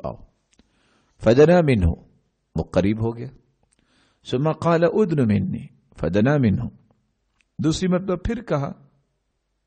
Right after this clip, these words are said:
وہ مزید قریب ہو گیا۔ حتی وضع یدہ علی رأسی، تو عبداللہ ابن عباس نے اپنا ہاتھ اس کے سر پہ رکھا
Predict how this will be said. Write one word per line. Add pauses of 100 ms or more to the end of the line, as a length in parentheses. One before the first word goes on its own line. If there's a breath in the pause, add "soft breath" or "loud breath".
(500)
وہ
مزید
قریب
ہو
گیا۔ (2750)
حتی
وضع
یدہ
علی
رأسی، (2000)
تو
عبداللہ
ابن
عباس
نے
اپنا
ہاتھ
اس
کے
سر
پہ
رکھا